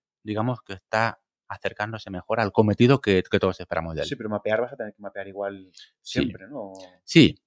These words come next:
Speaker 1: Ahora, por ejemplo, ya ventana es ventana. Bien,
Speaker 2: Vale.
Speaker 1: bien. Pero ¿y si haces un, una abertura extraña con otro tipo de elemento?
Speaker 2: Un
Speaker 1: Porque
Speaker 2: ventanuco.
Speaker 1: Mm, pues entonces dices, "Bueno,
Speaker 2: <laughs>
Speaker 1: esto es una claraboya".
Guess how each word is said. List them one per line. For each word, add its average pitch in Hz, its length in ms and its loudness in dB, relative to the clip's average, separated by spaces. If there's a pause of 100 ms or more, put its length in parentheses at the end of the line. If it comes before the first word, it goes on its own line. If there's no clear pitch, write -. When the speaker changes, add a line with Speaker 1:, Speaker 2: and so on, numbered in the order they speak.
(160)
Speaker 1:
Ahora, 117 340 6
por - 100 4
ejemplo, 123 240 4
ya 120 260 6
ventana 113 380 2
es 101 80 0
ventana. 90 360 -2
Bien, 90 400 0 (200)
Speaker 2:
Vale. 95 140 -4
Speaker 1:
bien. 95 160 -2 (420)
Pero 127 280 4
¿y 135 80 -4
si 160 140 2
haces 147 300 -2
un, 123 500 0 (960)
una 131 180 0
abertura 120 400 2
extraña 120 500 -4
con 110 160 -8
otro 113 160 -6
tipo 113 200 -6
de 110 60 2
elemento? 113 340 -2
Speaker 2:
Un - 40 -4
Speaker 1:
Porque 143 220 -2
Speaker 2:
ventanuco. 123 440 -6 (400)
Speaker 1:
Mm, 180 200 -8 (260)
pues 117 140 -4
entonces 123 200 2
dices, 110 120 0
"Bueno, 143 200 4
Speaker 2:
<laughs> - 20 2
Speaker 1:
esto 131 160 -4
es - 140 -8
una 185 320 0
claraboya". 120 1000 -4